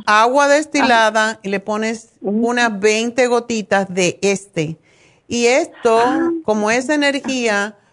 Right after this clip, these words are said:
Speaker 1: pues se te va a, te va a funcionar.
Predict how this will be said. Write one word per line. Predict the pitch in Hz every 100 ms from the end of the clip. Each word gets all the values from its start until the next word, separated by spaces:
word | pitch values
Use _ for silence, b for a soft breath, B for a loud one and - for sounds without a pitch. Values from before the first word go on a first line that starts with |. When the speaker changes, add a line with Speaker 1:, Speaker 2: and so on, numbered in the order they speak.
| b
Speaker 1:
pues | - 208 208
se | 208
te | 202
va | 190 196 208 226 226
a, | 196 190 180 175 180 -
te | 208
va | 196
a | 208
funcionar. | 233 226 233 214 208 202